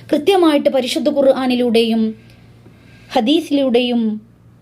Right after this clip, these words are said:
നിഷിദ്ധമാക്കപ്പെട്ട വിഭവങ്ങളെക്കുറിച്ച് പരാമർശിക്കുന്നുണ്ട്. അവയിൽപ്പെട്ടതാണ് പന്നിമാംസം, വന്യമൃഗങ്ങൾ,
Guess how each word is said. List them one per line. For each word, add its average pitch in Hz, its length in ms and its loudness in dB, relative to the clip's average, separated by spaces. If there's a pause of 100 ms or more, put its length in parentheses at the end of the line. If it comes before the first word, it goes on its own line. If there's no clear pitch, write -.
(400)
നിഷിദ്ധമാക്കപ്പെട്ട 247 880 -4
വിഭവങ്ങളെക്കുറിച്ച് 233 760 0
പരാമർശിക്കുന്നുണ്ട്. 220 920 -4 (140)
അവയിൽപ്പെട്ടതാണ് 226 800 -2 (360)
പന്നിമാംസം, 220 760 0 (1200)
വന്യമൃഗങ്ങൾ, 226 840 2